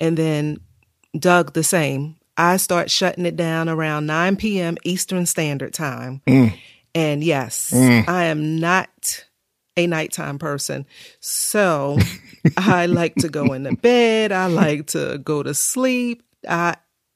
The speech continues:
Speaker 1: if you try to talk to me about something serious, I heard you, but if anybody who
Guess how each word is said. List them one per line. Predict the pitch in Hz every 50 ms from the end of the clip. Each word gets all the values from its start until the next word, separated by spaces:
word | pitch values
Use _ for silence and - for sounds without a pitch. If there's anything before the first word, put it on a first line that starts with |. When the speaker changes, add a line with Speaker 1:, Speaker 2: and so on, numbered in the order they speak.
| _
Speaker 1:
if | - 190 190 -
you | 208 233 269
try | 254 - 254 220 202
to | 208
talk | - - 226 226 220 -
to | -
me | 226 208
about | 202 185 180 190 -
something | - 190 180 - - 165
serious, | 165 - - 208 208 208 208 208 208 202 208 - - - - _ _ _ _ _ _ - - _ _ _ _ _ _ _ _ _ _ -
I | 190 220 233
heard | 220 233 233 233 226 202
you, | 220 214 202
but | 175 170 165 165 165 - _ _ _ _
if | 165 165 160
anybody | 196 208 233 233 226 190 214 208 208 202 196 196 196 196
who | 196 - - 202 196 196 190 190 185 185 180 185 185